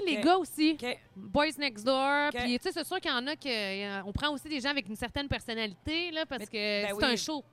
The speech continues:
Speaker 1: Tu sais,
Speaker 2: Oui.
Speaker 1: c'est un show, puis, euh,
Speaker 2: Oui, mais
Speaker 1: on
Speaker 2: comme
Speaker 1: va pas
Speaker 2: tu dis,
Speaker 1: regarder du monde plate à télé,
Speaker 2: Non.
Speaker 1: sinon on va changer de poste,
Speaker 2: Mais tu sais,
Speaker 1: tu sais.
Speaker 2: la personnalité fait pas nécessairement en sorte que t'as l'air de ça, là. Tu sais, je veux dire, t'es
Speaker 1: Non.
Speaker 2: pas parce que t'es une belle grand fille, euh, toute parfaite, mettons,
Speaker 1: Ouais.
Speaker 2: comme ma mère, tous les morceaux à bonne place,
Speaker 1: Oui.
Speaker 2: que t'as une belle personnalité, puis le
Speaker 1: T'sais.
Speaker 2: contraire aussi, là.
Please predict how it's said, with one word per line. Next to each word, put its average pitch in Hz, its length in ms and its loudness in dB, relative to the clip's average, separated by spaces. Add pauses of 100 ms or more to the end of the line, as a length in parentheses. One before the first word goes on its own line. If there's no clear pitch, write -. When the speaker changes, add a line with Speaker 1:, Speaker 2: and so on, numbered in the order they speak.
(140)
Speaker 1:
Tu - 60 -20
sais, 302 80 -2
Speaker 2:
Oui. 247 60 -2
Speaker 1:
c'est 294 120 0
un 226 40 -2
show, 339 240 0
puis, 233 420 0
euh, 208 140 2
Speaker 2:
Oui, 247 120 -2
mais 247 80 -4
Speaker 1:
on - 20 -4
Speaker 2:
comme 220 140 -2
Speaker 1:
va 254 60 4
pas 320 80 2
Speaker 2:
tu 269 60 2
dis, 302 60 0
Speaker 1:
regarder 285 180 2
du 254 80 -6
monde 247 160 -4
plate 269 200 0
à 240 80 -2
télé, 233 300 0
Speaker 2:
Non. 226 80 0
Speaker 1:
sinon 240 180 4
on - 20 -2
va 220 80 0
changer 214 240 -2
de - 60 -20
poste, 185 140 -6
Speaker 2:
Mais 190 60 -8
tu - 60 -14
sais, 233 60 -6
Speaker 1:
tu - 20 -2
sais. 214 60 -2
Speaker 2:
la 190 40 -2
personnalité 196 460 -10
fait 190 220 -12
pas 214 220 -6
nécessairement 185 420 -10
en 175 80 -8
sorte - 200 -10
que 196 80 -10
t'as 180 180 -6
l'air 185 240 -6
de 175 120 -12
ça, - 260 -14
là. 226 160 -14
Tu - 60 -20
sais, 214 80 -14
je 190 80 -14
veux 185 60 -14
dire, 190 120 -12
t'es 214 100 -14
Speaker 1:
Non. 233 120 -2
Speaker 2:
pas 226 80 2
parce 214 140 -4
que 214 100 -12
t'es 196 240 -14
une 180 460 -12
belle 190 180 -12
grand 190 300 -12
fille, 220 420 -12
euh, 190 260 -8 (440)
toute 214 140 -14
parfaite, - 420 -10
mettons, 226 200 0
Speaker 1:
Ouais. 269 140 4
Speaker 2:
comme 208 80 0
ma 190 140 -6
mère, 202 260 -6
tous - 180 -8
les 208 140 -10
morceaux 208 380 -8
à 202 80 -6
bonne 185 180 -8
place, 214 220 0
Speaker 1:
Oui. 269 180 8
Speaker 2:
que 302 60 6
t'as 220 60 2
une 190 40 -10
belle 190 140 -8
personnalité, 196 500 -10
puis 254 100 -10
le 233 100 -2
Speaker 1:
T'sais. 247 60 0
Speaker 2:
contraire 202 440 -4
aussi, 214 320 -12
là. 220 160 -8